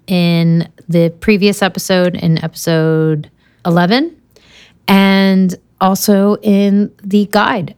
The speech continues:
that I'm offering you for free. And I would love to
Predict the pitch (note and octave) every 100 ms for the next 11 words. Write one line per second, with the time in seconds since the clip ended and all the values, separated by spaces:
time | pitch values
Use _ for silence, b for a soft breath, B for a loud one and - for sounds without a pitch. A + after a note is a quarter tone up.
0 | - F3+ F#3+ G3 G3 _ _ _ - E3+
1 | - E3 D3 C#3+ C#3+ E3+ - G3+ E4+ D4+
2 | D#3+ _ B B B B B _ - G3+
3 | G#3 G3+ - - G3+ G#3 G#3 G#3 G3+ G#3
4 | G3 - G#3+ G#3 G3+ G3+ G3+